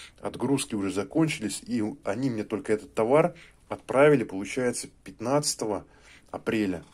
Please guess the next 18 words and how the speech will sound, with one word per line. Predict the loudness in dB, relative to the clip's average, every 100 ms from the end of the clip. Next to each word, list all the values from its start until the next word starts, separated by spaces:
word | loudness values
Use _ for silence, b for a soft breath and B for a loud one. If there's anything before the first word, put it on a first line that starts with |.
| -20 -20 -16
Как | -12 0
раз | 0 0
у | -6
них | -8
начали, | -2 -2 -2 -6 -8 B B B B B B B
начались | 0 0 0 -4 -6
вот, | -8 -12 -16 -20 -16
вот | -8 -6
эти | -4
вот | -4 -4
загрузочные | -4 -2 -2 -2 -4 -6
дни, | -4 -2 -2 -4
загрузки. | -6 -2 0 0 -2 -2 -2 -6 -8 -8 -16 -20
Короче, | -6 -2 -2 -4 -2
я | 2 4
заказывал | 2 0 0 0 -4
Морем | -2 -2 -2
Экспресс. | -6 -4 -2 -2 -4